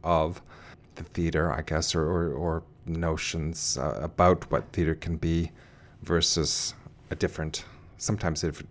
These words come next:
different timeline that the visual artist will bring to theater. So she, she brings a very evocative, uh, sensuous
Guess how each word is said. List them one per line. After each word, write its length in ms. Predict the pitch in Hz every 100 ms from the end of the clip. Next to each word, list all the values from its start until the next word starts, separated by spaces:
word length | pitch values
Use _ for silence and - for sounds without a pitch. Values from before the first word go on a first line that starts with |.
| -
different 280 | - 76 71
timeline 680 | - 110 117 104 71 69 80
that 120 | 76
the 80 | 80
visual 380 | 87 - 82 -
artist 380 | 85 80 - 87
will 240 | 71 69
bring 340 | 87 90 87 87
to 360 | - 78 80 87
theater. 420 | - 80 80 147 - - - - -
So 120 | 117
she, 200 | - 175
she 260 | - 147 147 - - - -
brings 400 | - 131 120 - -
a 60 |
very 320 | 101 104 104 95
evocative, 840 | 90 90 82 - - 95 87 - -
uh, 240 | 87 85
sensuous 840 | - 90 85 - 98 92 - -